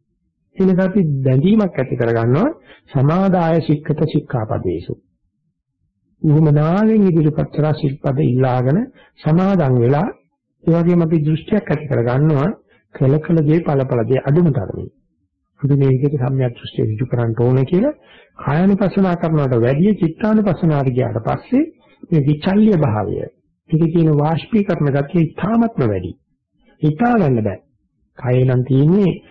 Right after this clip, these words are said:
කල්ැතු කියන්න පුළුවන් ස්වභාවයක් තියෙනවා. වේදනාවෙත්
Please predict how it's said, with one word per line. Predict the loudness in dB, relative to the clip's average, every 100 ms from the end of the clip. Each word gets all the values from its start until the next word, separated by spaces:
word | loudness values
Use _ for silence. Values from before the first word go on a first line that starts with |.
| _
කල්ැතු | -2 0 2 0
කියන්න | -2 0 2 2
පුළුවන් | 2 0 2 0
ස්වභාවයක් | 0 0 2 2 -2 -2
තියෙනවා. | -8 -8 -12 _ _ _ -2
වේදනාවෙත් | 2 4 2 2 2 0